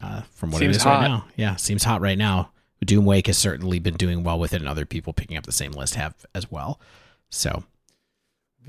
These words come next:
Speaker 2: I think I even saw it appear in Storm.
Speaker 1: Oh, did you really?
Speaker 2: Yeah, which I thought was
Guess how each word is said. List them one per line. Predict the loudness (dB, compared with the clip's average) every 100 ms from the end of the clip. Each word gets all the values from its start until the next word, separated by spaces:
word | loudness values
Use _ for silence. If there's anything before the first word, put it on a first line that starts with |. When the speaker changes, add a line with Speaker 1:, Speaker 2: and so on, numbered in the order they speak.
| -10 -4
Speaker 2:
I | -4
think | 0 0 2
I |
even | 0 0
saw | 4 4
it |
appear | 4 4 4
in | 2
Storm. | -4 -2 -2 -2 -4 -12 -20 _ _ _ -14 -8
Speaker 1:
Oh, | -6
did | 0 4 4
you |
really? | 2 2 2 2 -2 _ _ _ _ _ _ _ -12
Speaker 2:
Yeah, | -2 0 0
which | -6 -10 -8
I |
thought | -6 -4
was | -6 -10 -18